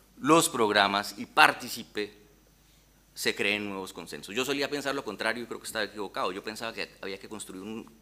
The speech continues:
un gran consenso para implementar <laughs> las cosas. Y creo que va a ser al revés. Creo que tenemos es que im-, eh, es que propulsar la implementación para que la realidad misma, como dije, ya vaya educando a la gente. Yo creo que ese es el espíritu que también hay en muchos lados.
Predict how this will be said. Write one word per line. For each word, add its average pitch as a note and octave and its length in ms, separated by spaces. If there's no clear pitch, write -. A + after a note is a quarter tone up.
un A2+ 80
gran A#2 200
consenso A#2 420
para F2 180
implementar F2+ 520
<laughs> - 0
las G#2 180
cosas. - 300
Y G#2+ 80
creo G#2+ 180
que A2+ 80
va A2 80
a G#2 40
ser G#2 140
al G#2 140
revés. D#2+ 460
Creo G2 180
que A2 100
tenemos F#2+ 400
es G2 140
que G#2+ 120
im-, G2+ 140
eh, - 320
es G2 200
que - 160
propulsar A2+ 540
la C3+ 80
implementación B2 640
para G2+ 280
que F#2+ 80
la F#2+ 180
realidad G2+ 440
misma, G#2+ 360
como F2 180
dije, F#2+ 220
ya F#2+ 140
vaya G2+ 220
educando G2 460
a F#2 40
la F#2 100
gente. B2 240
Yo C3+ 120
creo F3 200
que E3 240
ese C#3 100
es C3+ 120
el C#3 100
espíritu A#2+ 400
que G#2 120
también G2 260
hay C#3 140
en A#2+ 60
muchos - 260
lados. D3 320